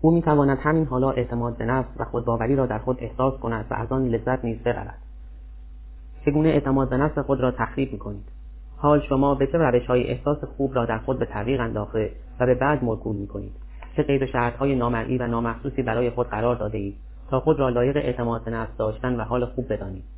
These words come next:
آیا به راستی چنین فکر می‌کنید که اگر به هدفی خاص برسید و یا کار مشخصی انجام دهید، به حال خوبی خواهید رسید؟ آیا این حال خوب در شما ادامه خواهد یافت؟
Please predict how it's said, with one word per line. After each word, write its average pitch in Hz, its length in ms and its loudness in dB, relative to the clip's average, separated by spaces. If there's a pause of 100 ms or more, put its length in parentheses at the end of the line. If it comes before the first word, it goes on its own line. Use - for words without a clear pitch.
(380)
آیا 143 220 6
به 131 80 6
راستی 123 280 2
چنین 131 240 0
فکر 131 280 -2
می‌کنید 117 400 -2
که 143 120 -2
اگر 147 180 0
به 127 80 0
هدفی 127 340 -2
خاص 135 320 -2
برسید 113 400 -4 (300)
و 123 80 2
یا 135 100 6
کار 139 200 2
مشخصی 131 480 0
انجام 113 340 -2
دهید، 123 440 -2
به 123 60 2
حال 143 220 2
خوبی 139 260 -2
خواهید 107 340 -8
رسید؟ 117 380 -6 (400)
آیا 139 180 6
این 143 140 4
حال 135 200 4
خوب 139 220 2
در 123 120 4
شما 127 240 2
ادامه 120 340 2
خواهد 110 320 -4
یافت؟ 117 240 0